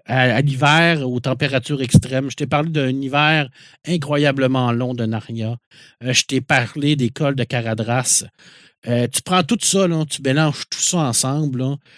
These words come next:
tu changes une coupe de mots là, pour, pour, pour faire, euh, croire que t'as pas copié, là.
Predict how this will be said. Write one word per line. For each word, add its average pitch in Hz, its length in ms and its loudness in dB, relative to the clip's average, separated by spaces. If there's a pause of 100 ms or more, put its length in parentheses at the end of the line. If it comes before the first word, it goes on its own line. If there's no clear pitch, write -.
(260)
tu - 240 -8
changes 180 480 4
une 135 120 -2
coupe 160 240 -4
de 135 120 2
mots 131 340 2
là, 156 160 0
pour, 117 340 -6
pour, 117 160 -20
pour - 160 -20
faire, 127 240 0
euh, 110 200 -2
croire 135 280 0
que 127 80 -6
t'as 110 120 -8
pas 123 140 -8
copié, 127 400 -4
là. 156 80 -2